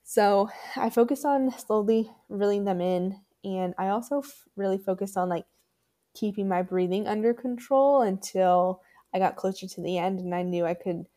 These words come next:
do the final kick and it didn't really matter <laughs> if I was fighting for my life. So that was what I focused on. And I did use the same mantras from last year, which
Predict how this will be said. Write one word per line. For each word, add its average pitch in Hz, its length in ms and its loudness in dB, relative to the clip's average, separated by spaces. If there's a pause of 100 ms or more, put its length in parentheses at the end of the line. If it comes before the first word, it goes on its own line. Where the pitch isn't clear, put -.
(420)
do - 220 -6
the 180 120 0
final 180 380 0
kick 175 380 -2
and 170 80 -4
it 175 120 -8
didn't 170 180 -6
really 180 200 -2
matter 185 560 -2 (160)
<laughs> - 160 -12
if 277 640 2
I 190 120 4
was 196 180 0
fighting 202 360 0
for 220 160 -6
my 214 180 0
life. 220 260 2 (540)
So 196 360 6 (520)
that 202 100 6
was 254 140 4
what 302 140 2
I 320 80 2
focused 196 360 0
on. 180 240 0 (400)
And 185 540 0
I 208 60 2
did 202 500 2
use 190 480 -4 (240)
the 190 120 -6
same 185 260 -2
mantras 180 440 -2
from 190 160 -6
last 185 320 -4
year, 190 220 -2
which 180 340 -4